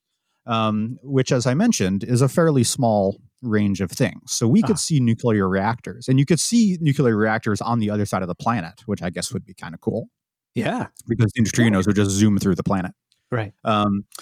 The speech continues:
Speaker 1: you could
Speaker 2: Oh,
Speaker 1: see,
Speaker 2: oh, you mean
Speaker 1: um,
Speaker 2: literally thr-, you could look down at your feet.
Speaker 1: Yep, and you would see the nuclear reactor in Japan.
Speaker 2: So basically, you can see through the planet.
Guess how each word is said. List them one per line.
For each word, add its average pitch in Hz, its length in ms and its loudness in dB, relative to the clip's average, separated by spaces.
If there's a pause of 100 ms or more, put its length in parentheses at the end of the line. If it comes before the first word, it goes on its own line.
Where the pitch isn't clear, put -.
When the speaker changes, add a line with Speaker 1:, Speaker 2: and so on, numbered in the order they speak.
(220)
Speaker 1:
you 135 140 0
could 123 160 2
Speaker 2:
Oh, 202 160 4
Speaker 1:
see, 180 120 6
Speaker 2:
oh, 170 140 8
you 165 100 4 (120)
mean - 260 6
Speaker 1:
um, 151 60 4
Speaker 2:
literally 170 760 2 (480)
thr-, - 380 -6
you 147 180 2
could 147 160 0
look 160 300 0
down 175 300 2
at 151 160 -2
your 110 100 -2
feet. - 680 -4 (540)
Speaker 1:
Yep, 113 160 0 (160)
and 123 160 2
you 120 100 6
would 117 140 2
see 120 160 0
the 101 100 -4
nuclear 107 380 0
reactor 92 600 -6 (140)
in 92 160 -10
Japan. 104 380 -12 (100)
Speaker 2:
So - 160 -8
basically, 170 400 -2
you 151 200 0
can 170 180 2
see 175 240 0
through 165 320 2
the 139 100 -2
planet. 180 540 -6